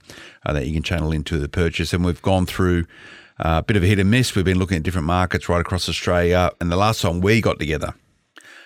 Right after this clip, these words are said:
we spoke about how the next time that we spoke, we'd, we give some more details on that purchase. And I'm happy to report that today will be a podcast where we speak specifically about that. And, and for some of those, uh, who know me, kn-, uh, know I've been out on the road, uh, the last month or so,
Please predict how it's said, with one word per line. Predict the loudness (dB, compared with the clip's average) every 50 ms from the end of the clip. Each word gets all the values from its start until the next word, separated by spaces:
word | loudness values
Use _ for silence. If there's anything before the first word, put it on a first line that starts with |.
| -14 -6
we | -4 -4
spoke | -4 -2 -2 -2 0 0
about | 0 0 0 0 0 -2 -4
how | -2 -2 0 2 2 2 0 -2 -4 -4
the | -4
next | -4 -2 -2 -4
time | -4 -4 -2 -2
that | -2 -2 -2
we | -4
spoke, | -6 -6 -6 -4 -4 -4 -6 -6
we'd, | -6 -6 -6 -6 -8 -16 _ _ -14 -12
we | -10 -8
give | -6 -6 -6
some | -6 -6 -6
more | -4 -4
details | -4 -4 -4 -4 -4 -4 -4 -4 -6
on | -6 -6
that | -8 -8 -6
purchase. | -4 -4 -4 -4 -6 -8 -6 -4
And | -4 -4 -6 -8 -12 -14 -10
I'm | -8
happy | -6 -6 -6 -4 -4
to | -6
report | -6 -6 -6 -4 -4 -4 -4
that | -6 -8 -8
today | -8 -6 -4 -2 -2 -2
will | -2 -2 -4
be | -2 -2 -2 -2 -2 -4 -6 -10 -20 -20 -20 -20 -20 -20 -20 -20 -20 _ -20 -16 -10
a | -10 -4
podcast | 0 0 0 0 2 2 0 0 0 0
where | 0 2
we | 2 0 0
speak | -2 -6 -4 -2 0 0 0 -2 -6 -14 _
specifically | -16 -16 -14 -12 -6 -4 -4 -2 -2 -2 -4 -4 -2 -2 -2 -2
about | 0 2 2 2 2 4
that. | 2 2 2 2
And, | 2 0 0 0 0
and | -2 -4 -4
for | -4
some | -2 -2 0 0
of | 2 2
those, | 2 2 2 2 2 2 0 -2 0
uh, | 0 0 2 2
who | 2 2
know | 2 2 2 4 4
me, | 4 4 4 2 0
kn-, | 0 -2 -4
uh, | -4 -2 -2 -2 0 0
know | 0 0 0 0
I've | 0
been | 0 0 2 0
out | 0
on | -2 -2
the | -2
road, | 0 2 2 4 4 2 2 0
uh, | 0 0 0 0 -2 -2
the | -2 0
last | 0 2 2 0 0
month | 0 -2 -2 -2 -2
or | -4
so, | -2 -2 0 0 2 0 0